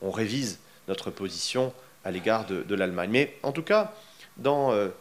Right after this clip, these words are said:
cet office interministériel, il n'était pas question de, d'accéder à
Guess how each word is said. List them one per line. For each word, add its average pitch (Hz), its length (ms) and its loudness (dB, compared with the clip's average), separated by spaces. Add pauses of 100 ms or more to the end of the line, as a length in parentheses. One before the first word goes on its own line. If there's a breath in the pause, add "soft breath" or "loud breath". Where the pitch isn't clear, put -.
(280 loud breath)
cet - 200 -6
office 151 260 -4
interministériel, 127 680 -4
il - 20 -4
n'était 127 200 -8
pas 147 140 -8 (840)
question 185 600 -2 (500 loud breath)
de, 139 420 2 (340)
d'accéder 156 480 2
à 104 320 2